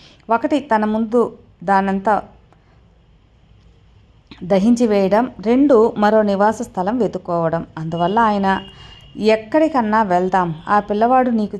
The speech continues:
చాలా ప్రియమైనవాడు కదా, నేను వాణ్ణి ఏమీ చేయలేను." ఆ విధంగా శివుడు తన నివాసం కోల్పోయాడు. శివపార్వతులు ఆ పర్వతమంతా తిరిగారు, తగిన చోటు వెతికారు, చివరికి కేదారనాథ్లో స్థిరపడ్డారు.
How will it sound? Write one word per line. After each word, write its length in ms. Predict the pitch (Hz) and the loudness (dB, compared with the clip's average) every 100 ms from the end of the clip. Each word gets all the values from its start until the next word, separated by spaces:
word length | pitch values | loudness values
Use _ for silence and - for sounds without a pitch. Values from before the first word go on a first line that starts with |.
| 202 | -6
చాలా 240 | 185 190 | -2 0
ప్రియమైనవాడు 720 | 208 190 196 208 208 202 185 180 | -2 -2 -4 -2 -2 -2 -2 -2
కదా, 340 | 180 196 285 | -6 -4 -2
నేను 280 | 233 233 240 | 0 0 0
వాణ్ణి 360 | 220 202 190 | 0 -2 -4
ఏమీ 240 | 180 185 208 185 | -6 -6 -6 -8
చేయలేను." 480 | 180 180 180 170 - - - - - | -8 -6 -6 -8 -10 -18 -20 -10 0
ఆ 120 | 320 | 2
విధంగా 400 | 294 277 294 294 | 4 2 4 4
శివుడు 320 | 285 240 247 | 2 0 0
తన 280 | 254 240 214 | 0 0 -2
నివాసం 440 | 190 185 190 190 | -2 -2 -2 -4
కోల్పోయాడు. 680 | 233 202 175 175 170 165 165 - | -4 -4 -4 -4 -4 -4 -4 -8
శివపార్వతులు 920 | - 277 330 339 294 262 233 185 208 - | -2 0 2 0 0 -2 -2 -2 -2 -2
ఆ 180 | 214 196 | 0 0
పర్వతమంతా 680 | 190 175 202 226 202 170 165 | -2 -4 -4 -4 -6 -8 -10
తిరిగారు, 540 | 185 175 170 165 165 - - - - - | -10 -8 -4 -4 -6 -14 -20 -20 -20 -2
తగిన 280 | 269 277 269 247 | 0 2 2 2
చోటు 200 | 214 214 | 0 0
వెతికారు, 540 | 202 196 - 175 175 170 - | -2 -6 -4 -4 -4 -8 -8
చివరికి 380 | 190 208 220 220 | -4 -4 -4 -8
కేదారనాథ్లో 920 | - - 180 196 214 208 185 170 196 | -8 -4 0 2 2 0 -2 -4 -6
స్థిరపడ్డారు. 680 | 240 190 180 170 160 160 165 | -6 -8 -8 -6 -4 -4 -6